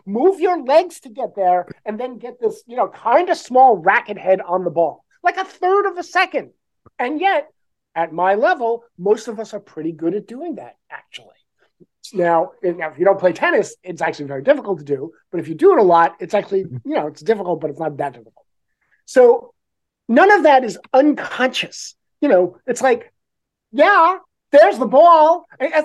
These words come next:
I'm not, like, sitting there performing calculations. "Oh, my, my, my opponent, uh, hit the ball at a twenty-three degree angle.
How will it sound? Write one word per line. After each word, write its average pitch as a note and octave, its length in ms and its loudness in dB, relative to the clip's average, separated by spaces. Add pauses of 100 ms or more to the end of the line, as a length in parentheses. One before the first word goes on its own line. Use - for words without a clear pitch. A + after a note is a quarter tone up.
I'm D#4+ 120 2
not, F#4 160 4
like, D#4 120 2
sitting D4+ 340 -4
there G#3 320 2 (280)
performing B3 480 -2
calculations. G#3+ 800 -4 (280)
"Oh, F#3 520 -4 (180)
my, F3 340 -8
my, F3 180 -8 (160)
my E3+ 140 -6
opponent, D4 640 -10
uh, G3+ 240 -4
hit F#3+ 320 -10
the - 80 -8
ball G3 440 2
at F3+ 100 -4
a E3+ 100 -8 (100)
twenty-three A3 720 -8
degree F#3 380 0
angle. E3 600 -8